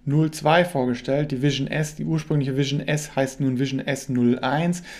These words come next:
war allerdings auch ein absoluter Hingucker auf der C E S zwanzig zwanzig. Nun die Vision S null zwei,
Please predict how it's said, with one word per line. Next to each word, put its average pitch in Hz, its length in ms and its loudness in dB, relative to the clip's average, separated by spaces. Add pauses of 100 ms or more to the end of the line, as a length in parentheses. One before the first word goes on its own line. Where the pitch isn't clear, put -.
(180)
war 143 140 2
allerdings 139 320 0
auch 135 160 0
ein 131 100 -4
absoluter 139 460 0
Hingucker 143 420 0
auf - 80 -6
der 127 120 -6
C 135 180 -4
E - 20 0
S 131 200 -4
zwanzig 131 460 -6
zwanzig. 175 540 0 (380)
Nun 240 760 10
die 160 140 0
Vision 156 280 2
S 156 320 -4
null 143 260 0
zwei, 175 800 4